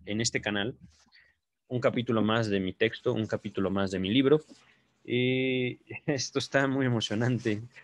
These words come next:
Realmente me da mucha felicidad el estar trabajando en la segunda edición. Pero bueno, eh, voy a dejar hasta aquí el video y luego lo sigo grabando.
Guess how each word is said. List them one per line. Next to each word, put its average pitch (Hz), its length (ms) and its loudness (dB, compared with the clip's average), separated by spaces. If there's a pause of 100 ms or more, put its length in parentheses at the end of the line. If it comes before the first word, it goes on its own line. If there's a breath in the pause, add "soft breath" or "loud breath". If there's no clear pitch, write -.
(160)
Realmente 120 380 2
me 110 140 4
da 113 120 4
mucha 117 680 0 (280 soft breath)
felicidad 113 760 4
el 117 80 2
estar 117 280 2
trabajando 107 540 0
en 104 80 0
la 98 80 -2
segunda 95 380 0
edición. 90 360 -4 (300 loud breath)
Pero 107 120 0
bueno, 104 200 0 (480)
eh, 95 520 0 (200)
voy 120 180 2
a 117 180 8
dejar 110 240 2
hasta 117 160 0
aquí 120 180 0
el 117 140 4
video 131 340 4
y - 20 4
luego 117 260 4
lo 107 100 2
sigo 107 260 0
grabando. 87 500 -4